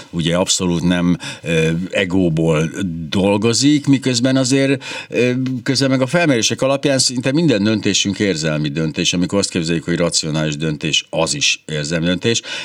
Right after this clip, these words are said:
Ö, tehát minél kevésbé vagyunk emberek, hisz azt gondolom, hogy inkább a, az érzelmeink miatt vagyunk emberek, mint a, mint az értelmünk miatt, bár ezt mondjuk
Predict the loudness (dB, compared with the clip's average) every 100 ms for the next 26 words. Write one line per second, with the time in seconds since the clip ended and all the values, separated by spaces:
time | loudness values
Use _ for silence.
0 | -4 -2 0 0 2 2 2 -2 -2 0
1 | 2 2 2 2 0 2 2 2 0 0
2 | 0 0 2 2 2 2 2 2 0 2
3 | 2 2 0 2 2 0 2 0 0 -2
4 | -2 -2 -2 -4 -2 -2 -2 -2 -4 -2
5 | -4 -2 -2 -2 -2 -2 -2 -2 -2 -2
6 | -2 -2 0 2 2 2 -2 -2 -4 -2
7 | -4